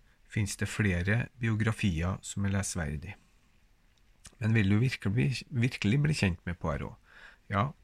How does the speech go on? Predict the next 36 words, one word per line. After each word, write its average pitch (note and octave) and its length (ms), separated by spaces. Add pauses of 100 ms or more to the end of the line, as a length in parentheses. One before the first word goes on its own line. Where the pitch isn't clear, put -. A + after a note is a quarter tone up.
da F#2+ 160
må A#2+ 160
du C#3+ 160
lese F2+ 320
Poirot-historiene, E2+ 880 (160)
alle F#2+ 300
som G#2+ 180
en. C#2 220 (640)
Alt - 220 (100)
som B2+ 240
Agatha F#2 320
Christie E2+ 320
har F#2 80
skrevet F2 320
om F2 160
en. A#2 140 (840)
Jeg G2+ 120
anbefaler F#2 600
å A2+ 80
lese F#2+ 260
dem F#2+ 220
kronologisk. A2+ 840 (580)
Har F#2+ 100
du F2 80
ikke F#2 220
lest - 500
noen G2 240
av G2+ 220
Poirot-historiene F#2+ 880
før, A2 300 (500)
er G2 160
det E2+ 80
jo F#2 80
bare F#2+ 240
å F2 60
begynne. - 340